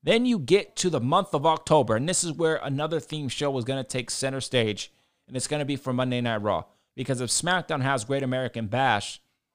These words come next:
the U S A Network deserves one as well, and they're gonna have that in Halloween Havoc. So we get to Halloween Havoc, and we get all that stuff for Monday Night Raw's portion.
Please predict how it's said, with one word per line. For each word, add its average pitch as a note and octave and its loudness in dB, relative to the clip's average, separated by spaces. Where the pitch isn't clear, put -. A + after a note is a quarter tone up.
the B2 -4
U E3+ 2
S D3 0
A D3 0
Network C#3 0
deserves A#2+ -2
one A2+ -4
as G2+ -6
well, A#2 0
and A2 -6
they're A#2+ -2
gonna A#2+ -4
have A#2+ 0
that G2+ -2
in A#2 -2
Halloween A#2+ 2
Havoc. A2+ -2
So A2+ -6
we A2+ -16
get G#2 -8
to G#2+ -6
Halloween B2 0
Havoc, A2+ 0
and G#2+ -4
we A2+ -2
get A2 -2
all A#2 4
that B2+ 2
stuff A#2 0
for A#2 -8
Monday A2 -2
Night A#2 0
Raw's D3 2
portion. F#2+ -6